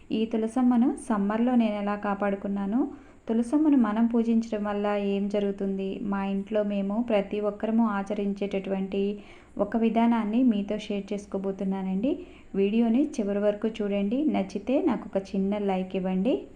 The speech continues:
సాధారణంగా ఎండాకాలంలో ఉండే ఎండలకు తులసమ్మ ఎక్కువగా ఎండిపోయినట్లుగా, ఆవిడెళ్ళిపోయినట్లుగా ఉంటుంది కదండి. అప్పుడు కుండీతో సహా నీడ ఉన్న ప్రాంతానికి మనం షిఫ్ట్ చేసుకున్నట్లయితే తులసమ్మను మనం కాపాడుకోవచ్చండి. నేను అలాగే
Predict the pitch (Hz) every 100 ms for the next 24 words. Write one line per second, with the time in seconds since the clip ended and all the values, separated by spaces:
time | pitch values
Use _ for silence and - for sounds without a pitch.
0 | - - - - - - - - - -
1 | - - - - - - - - 254 240
2 | 226 254 269 262 233 233 269 349 220 220
3 | 240 247 233 226 220 220 214 214 208 208
4 | 208 202 214 214 214 214 240 226 208 226
5 | 214 202 202 214 208 208 202 196 202 214
6 | 208 202 196 196 196 196 196 202 202 208
7 | 202 196 208 202 208 196 190 190 190 190
8 | 196 277 - - - - - 226 269 277
9 | 277 247 240 262 277 269 240 233 269 269
10 | 220 220 233 226 220 208 208 202 202 214
11 | 208 214 202 208 202 214 208 233 220 -
12 | 214 202 202 190 190 208 202 233 - -
13 | - - 214 214 240 226 208 196 196 202
14 | 190 208 202 202 190 - 196 196 277 262
15 | 214 208 202 196 202